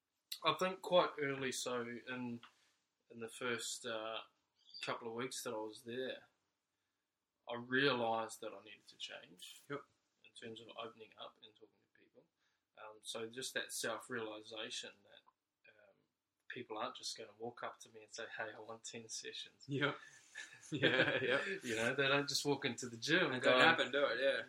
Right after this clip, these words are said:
Speaker 1: going, um, "Train me, train me," and I just wanna be hammered and, and, and let's go for it. Um, so internally, I knew that I had a challenge and I, and I had to step up to it. And I think the best thing that helped me was actually listening to and talking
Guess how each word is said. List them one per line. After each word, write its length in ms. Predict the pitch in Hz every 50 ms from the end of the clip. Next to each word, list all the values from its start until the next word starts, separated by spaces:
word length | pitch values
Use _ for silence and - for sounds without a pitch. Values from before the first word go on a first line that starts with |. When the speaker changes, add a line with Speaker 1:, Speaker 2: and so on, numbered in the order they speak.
| - -
Speaker 1:
going, 380 | 123 120 123 123 123 123 120 120
um, 180 | 120 117 117
"Train 320 | 117 - - 135 156 165 156
me, 100 | 131 127
train 320 | - - 135 143 156 151
me," 80 | 131 120
and 120 | 113 113 120
I 60 | 123
just 160 | 127 123 -
wanna 160 | 131 123 120
be 220 | 117 120 117 110 110
hammered 400 | 110 127 147 160 151 139 120 113
and, 180 | 113 113 113 113 117 _ - -
and, 120 | 117 117 113 113 117 117 _ -
and 80 | 117 117 117
let's 160 | 117 - -
go 240 | - - 123 147 156
for 220 | 151 - 117 101 -
it. 640 | - _ _ _ _ - _ _ _ _ _ - -
Um, 360 | 117 117 117 117 117 117 117 113 - _ _ _ _ _ _ _ _ _ _ _ _ - - - _ _ _ _ _ _ _ _ _ _ _ _ _ _ _ _ _
so 260 | - - - 131 123
internally, 680 | 123 123 123 120 - - 143 147 156 160 151 131 123 120
I 160 | 117 117 117 120
knew 180 | 123 123 120
that 200 | 117 113 113 107 - _ _ _ -
I 60 | 120 113 117
had 120 | 117 113
a 60 | 110 107
challenge 380 | - 120 113 107 113 127 131
and 160 | 127 113 113 113
I, 100 | 113 110 - 120 117
and 80 | 113
I 140 | 113 113 117 117
had 80 | 113
to 80 | - -
step 240 | - - 120 113 - -
up 220 | 143 190 196 - -
to 140 | 123 120
it. 60 | 120 127
And 120 | 127 123
I 60 | 131 - -
think 180 | 175 165 143 127
the 80 | 131 120 -
best 160 | 139 147 - -
thing 160 | 131 120 117
that 140 | 107 - -
helped 220 | 131 127 117 113
me 160 | 127 151 170 139
was 180 | 120 117 120
actually 380 | 127 131 - - 127 120 113 110
listening 540 | 113 120 147 160 - - - 120 113 113 117 - _ _ _ _ _ _ _ _ _ _ _ _ _ - - -
to 240 | 127 123 120 120 113 117
and 100 | 113 113
talking 340 | - - 131 131 127 123